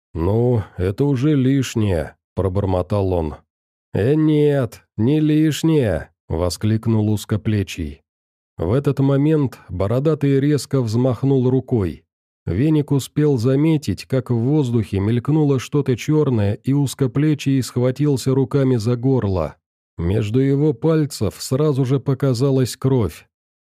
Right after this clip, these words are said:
Лысый за столом резко подскочил и положил руки на пистолеты, лежащие на его столе. Дубровский опять взмахнул рукой. Что-то коротко свистнуло в воздухе.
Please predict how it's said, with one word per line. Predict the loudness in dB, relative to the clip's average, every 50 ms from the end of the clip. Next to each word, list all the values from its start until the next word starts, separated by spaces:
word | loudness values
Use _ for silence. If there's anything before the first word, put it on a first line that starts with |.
| _ _ _ _ _ _
Лысый | -4 -2 0 0 0 0 0 0 -2 -2
за | 0 -2 -4 -4
столом | -2 -2 -2 0 0 2 2 2 2 2 2
резко | 2 2 0 0 -2 -2 -4 -4
подскочил | -2 -2 -4 -4 -4 -4 -2 -2 -2 -2 -2 -2 0 2 2 0 0
и | -2 _ -4 -2
положил | 0 0 0 2 2 2 2 2 2 2 2
руки | 2 2 0 0 0 0
на | 0 0 0
пистолеты, | 0 -2 -4 -2 -2 -2 -2 0 0 0 0 0 0 -2 -2
лежащие | 0 0 -2 -2 0 0 0 -2 -2 -4 -4 -2 0 0 2
на | 2 2
его | 2 0 2 0 0 -2
столе. | -2 -2 -2 -2 -2 0 0 0 -2 -4 -6 -10 _ _ _ _ _ _ _ _ _ _
Дубровский | -6 -2 -2 -2 0 0 0 2 2 0 -2 -4 -4 -2 -2 -2 -2 -2
опять | -2 -4 -4 -2 -2 0 0 0 0 -2
взмахнул | -4 -4 -2 0 0 0 0 -2 0 0 0 2 2 2 2
рукой. | 2 0 0 0 0 0 0 0 -2 -4 -10 _ _ _ _ _ _ _ _ _ _ _
Что-то | -16 -6 -2 -2 0 0 0 -2
коротко | 0 0 0 2 2 2 0 0 0 -2 -2
свистнуло | 0 0 0 0 2 0 0 0 0 0 2 2 2 2 0
в | 0
воздухе. | -2 0 0 0 0 0 -2 -2 -4 -4 -2 -4 -4 -4 -4 -8